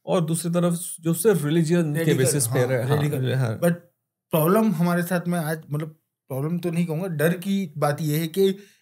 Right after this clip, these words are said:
Speaker 2: ये
Speaker 1: जो
Speaker 2: जो रेडिकल वाला
Speaker 1: इंटॉलरेंस
Speaker 2: तबका
Speaker 1: है,
Speaker 2: है,
Speaker 1: जो रेडिकल वाला तबका
Speaker 2: उसका
Speaker 1: है, वो
Speaker 2: नंबर
Speaker 1: ज्यादा,
Speaker 2: बढ़-,
Speaker 1: उसका
Speaker 2: हाँ,
Speaker 1: न-,
Speaker 2: उसका
Speaker 1: नंबर
Speaker 2: नंबर
Speaker 1: ज्यादा
Speaker 2: बढ़ रहा है, वो
Speaker 1: जी।
Speaker 2: बढ़ता जा रहा है दिन ब
Speaker 1: बढ़ता
Speaker 2: दिन।
Speaker 1: जा रहा है, और उस चीज को बांग्लादेश को देखना चाहिए, वो सिर्फ इंडिया का, हिंदूज का प्रॉब्लम नहीं है।
Speaker 2: हम्म।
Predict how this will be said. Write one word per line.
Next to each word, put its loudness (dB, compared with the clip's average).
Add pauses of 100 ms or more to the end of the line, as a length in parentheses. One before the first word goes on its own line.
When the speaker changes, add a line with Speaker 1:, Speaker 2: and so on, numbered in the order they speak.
Speaker 2:
ये 2
Speaker 1:
जो 2
Speaker 2:
जो 4
रेडिकल 6
वाला 8
Speaker 1:
इंटॉलरेंस 6
Speaker 2:
तबका 8
Speaker 1:
है, 8
Speaker 2:
है, 4
Speaker 1:
जो 2
रेडिकल 2
वाला 2
तबका -2
Speaker 2:
उसका 0
Speaker 1:
है, 8
वो 8
Speaker 2:
नंबर 4
Speaker 1:
ज्यादा, 6
Speaker 2:
बढ़-, 0
Speaker 1:
उसका -4
Speaker 2:
हाँ, 2
Speaker 1:
न-, 0
Speaker 2:
उसका -2
Speaker 1:
नंबर 4
Speaker 2:
नंबर 4
Speaker 1:
ज्यादा 2
Speaker 2:
बढ़ 0
रहा 0
है, 2
वो -2
Speaker 1:
जी। -4
Speaker 2:
बढ़ता 2
जा 0
रहा -6
है -8
दिन -8
ब -6
Speaker 1:
बढ़ता -2
Speaker 2:
दिन। -4
Speaker 1:
जा 0
रहा 2
है, 4
और -2
उस -4
चीज -2
को -2
बांग्लादेश -2
को -2
देखना -2
चाहिए, -2
वो -2
सिर्फ -4
इंडिया 0
का, -2
हिंदूज -2
का -4
प्रॉब्लम -2
नहीं 6
है। 2
Speaker 2:
हम्म। -2